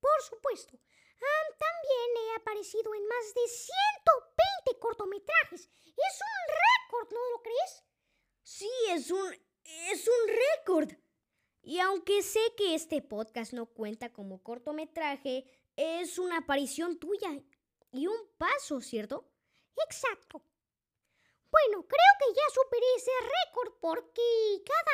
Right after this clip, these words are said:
Speaker 1: año se van haciendo más y más cortometrajes conmigo apareciendo. Es por eso que a veces no podemos grabar podcast,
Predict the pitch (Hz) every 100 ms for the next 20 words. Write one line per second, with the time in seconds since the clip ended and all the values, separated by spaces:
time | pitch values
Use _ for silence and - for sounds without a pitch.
0 | 523 622 605 - 440 466 453 466 453 427
1 | 403 370 587 719 622 - - _ _ 480
2 | 554 403 605 855 - - 554 480 427 370
3 | 480 - 453 - 427 494 453 392 381 370
4 | - 427 330 - _ _ 659 679 587 605
5 | 523 605 605 494 440 415 392 659 - 523
6 | 587 640 440 440 415 427 - 440 466 403